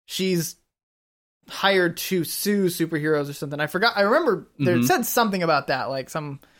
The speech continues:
Speaker 1: lawsuit against, like, the Avengers or something like that. Some,
Speaker 2: Mm-hmm.
Speaker 1: I can't remember what it was specifically. Uh, but I think that's what it's going to be. Her coming, her figuring out what's going on, then going against, like, a lawsuit. And then also there's the big per-, there's a bad person. There's a
Speaker 2: Of
Speaker 1: bad,
Speaker 2: course.
Speaker 1: strong,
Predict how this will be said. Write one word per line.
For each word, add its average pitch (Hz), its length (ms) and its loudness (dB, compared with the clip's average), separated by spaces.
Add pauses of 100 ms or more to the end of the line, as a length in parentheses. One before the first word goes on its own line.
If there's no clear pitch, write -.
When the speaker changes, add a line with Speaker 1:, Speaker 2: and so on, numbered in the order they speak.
(540)
Speaker 1:
lawsuit 147 540 0
against, 143 640 -4 (180)
like, 131 340 -4 (320)
the 143 120 -2
Avengers 131 440 -4
or 135 60 -14
something 131 200 -14
like 131 120 -14
that. 135 140 -14
Some, 127 160 -2
Speaker 2:
Mm-hmm. 117 80 -2
Speaker 1:
I 143 60 -2
can't 147 180 -10
remember 139 160 -10
what 131 100 -4
it 123 60 -4
was 131 160 -6
specifically. 131 580 -12 (400)
Uh, 135 240 -2
but 170 160 0
I 202 60 4
think 220 160 2
that's 165 280 2
what 143 140 0
it's - 300 -12 (180)
going 139 280 -2
to 123 60 -8
be. 123 100 -10
Her 175 180 0
coming, 170 340 -2
her 180 180 2
figuring 175 440 2
out 147 100 0
what's 147 140 -4
going 151 200 -2
on, 196 280 4
then 160 160 -2
going 156 260 2
against, 143 420 -4
like, 135 280 -2 (500)
a 135 80 0
lawsuit. - 500 -6 (1040)
And 214 120 4
then 233 100 8
also 202 220 6
there's 170 180 4
the 170 80 -4
big 151 300 0
per-, - 120 -8
there's 151 280 -2
a 143 60 -2
bad 127 200 -2
person. - 440 -12
There's 139 180 -8
a - 20 -6
Speaker 2:
Of 127 40 -4
Speaker 1:
bad, 123 100 -2
Speaker 2:
course. 123 260 -10
Speaker 1:
strong, 139 460 -8